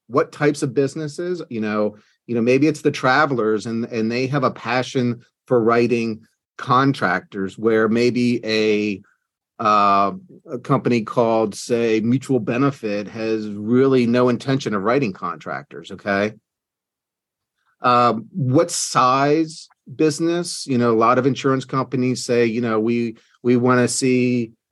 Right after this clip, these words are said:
uh, businesses that are doing at least ten million dollars in revenue." Okay, well, maybe, you know, uh, that's a, that's a carrier you have that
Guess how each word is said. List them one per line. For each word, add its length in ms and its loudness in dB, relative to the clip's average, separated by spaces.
uh, 220 2
businesses 640 0
that 120 2
are 120 2
doing 380 0
at 160 -6
least 300 -8
ten 240 2
million 280 2
dollars 360 2
in 120 -4
revenue." 580 -2
Okay, 360 0
well, 240 4
maybe, 600 2
you 120 -6
know, 480 2
uh, 380 2
that's 280 -2
a, 140 2
that's 240 -2
a 40 -8
carrier 360 0
you 220 0
have 360 -2
that 260 -2